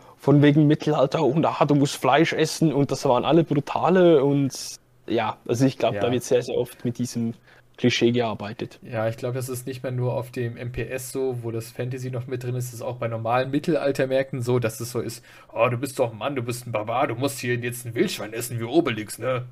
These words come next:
Speaker 2: <laughs> Aber
Speaker 1: Ja.
Speaker 2: naja, wie wär's mal mit sowas, hier, du bist auf dem Mittelaltermarkt, es gibt heute Kohl und morgen gibt's auch Kohl und Rüben.
Speaker 1: Boah, ich würd sterben, Mann, keine Kohlenhydrate, ich würd sterben.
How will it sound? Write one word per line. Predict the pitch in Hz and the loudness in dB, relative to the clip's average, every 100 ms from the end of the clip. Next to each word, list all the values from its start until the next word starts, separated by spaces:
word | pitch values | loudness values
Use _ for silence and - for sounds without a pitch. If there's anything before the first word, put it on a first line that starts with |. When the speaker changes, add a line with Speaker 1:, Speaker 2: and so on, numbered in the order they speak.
| - | -6
Speaker 2:
<laughs> | 120 110 110 - - - - _ _ _ _ _ | -6 -6 -10 -20 -20 -20 -20 _ _ _ _ _
Aber | 120 123 120 113 | -2 2 2 0
Speaker 1:
Ja. | |
Speaker 2:
naja, | 110 113 135 170 - - | -2 0 0 0 -6 -10
wie | 120 | 0
wär's | 123 151 - | 2 0 -2
mal | 131 | -2
mit | 135 131 | -2 -4
sowas, | 143 131 123 - | 0 0 0 -4
hier, | - 175 240 240 | -10 -4 -2 -2
du | - - | -4 -6
bist | 151 175 180 | -4 -4 -4
auf | 151 135 | -6 -6
dem | |
Mittelaltermarkt, | 165 196 180 180 180 185 | -6 -4 -4 -2 -2 -4
es | 139 | -8
gibt | 139 143 | -10 -6
heute | 135 123 | -6 -6
Kohl | - 214 190 113 - _ | -10 -6 -6 -6 -12 _
und | 143 | -10
morgen | 123 127 139 | -4 -4 -4
gibt's | 127 123 | -10 -10
auch | - 170 - | -2 -2 -4
Kohl | - 131 113 113 165 - | -4 -2 0 -2 -6 -10
und | 156 143 | -10 -6
Rüben. | 135 180 123 120 120 - _ _ - _ _ _ _ _ _ _ _ _ _ _ _ _ | -4 -4 -4 -10 -14 -18 _ _ -20 _ _ _ _ _ _ _ _ _ _ _ _ _
Speaker 1:
Boah, | - 117 | -8 -8
ich | - | -2
würd | 120 117 | -2 -2
sterben, | - 120 123 120 | 0 0 0 -4
Mann, | 120 | -4
keine | - 120 131 | -4 -2 -2
Kohlenhydrate, | - 127 127 127 123 123 - | 2 2 4 0 0 0 0
ich | - | -2
würd | 120 | -6
sterben. | - - - 127 | -2 -2 -2 -6